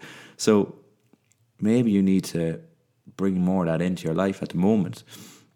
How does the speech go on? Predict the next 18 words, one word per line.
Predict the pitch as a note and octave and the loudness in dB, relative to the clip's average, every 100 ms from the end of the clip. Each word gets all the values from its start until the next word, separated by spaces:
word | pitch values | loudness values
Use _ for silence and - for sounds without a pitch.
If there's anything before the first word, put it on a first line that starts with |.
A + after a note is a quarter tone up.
| _ _ _ _ - | _ _ _ _ -2
And | F#2+ | 0
something | - A#2+ G#2 F#2+ | 2 0 2 0
important | F2+ G#2+ G#2+ F2+ | 2 2 0 0
to | E2+ | -4
reflect | F2 - G2 - | -4 0 -2 -2
on, | E2+ E2+ | -6 -4
to | F2 | -4
look | G2 G#2+ | -4 -4
on, | F2 D#2+ D#2+ - | -4 -4 -6 -8
and | F2+ | -4
maybe | F2+ F2+ | -2 -2
that | F2+ | -2
you | F#2+ | -2
may | F#2 A#2+ C#3 | -2 0 0
be | A2 E2 | 2 0
neglecting | E2 E2 - E2 | 0 0 -2 -4
your | D#2+ | -2
moment. | D#2+ D2+ E2 | -2 -4 -8